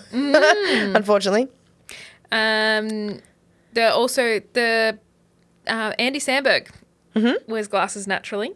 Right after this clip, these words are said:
Speaker 1: Yes, he does.
Speaker 2: Uh, and those glasses he was wearing as his undercover man is
Speaker 1: Are his
Speaker 2: his.
Speaker 1: actual glasses,
Speaker 2: Yeah.
Speaker 1: yeah.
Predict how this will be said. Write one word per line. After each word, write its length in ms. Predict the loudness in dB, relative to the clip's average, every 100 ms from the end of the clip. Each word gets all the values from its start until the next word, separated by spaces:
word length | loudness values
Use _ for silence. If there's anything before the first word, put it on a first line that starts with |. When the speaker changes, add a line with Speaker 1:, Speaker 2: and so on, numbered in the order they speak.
| -8
Speaker 1:
Yes, 160 | -8 -4
he 60 |
does. 360 | -2 -2 -4 -16 -20 -16 -4
Speaker 2:
Uh, 380 | 0 0 0 -2
and 440 | -2 -4 -4 -4 -2
those 200 | -2 -2
glasses 360 | -4 -4 -6
he 80 | -6
was 100 | -6
wearing 420 | -4 -2 -2 -2
as 140 | -4 -4
his 120 | -4
undercover 720 | -4 -6 -8 -6 -4 -2 -4 -8 -20 -10
man 420 | -8 -4 -6 -6 -12 _ _ _ -2
is 100 | 2
Speaker 1:
Are 20 |
his 100 | 4
Speaker 2:
his. 20 |
Speaker 1:
actual 300 | 2 0 0
glasses, 360 | 2 0 0 2
Speaker 2:
Yeah. 80 |
Speaker 1:
yeah. 580 | 4 6 6 4 4 2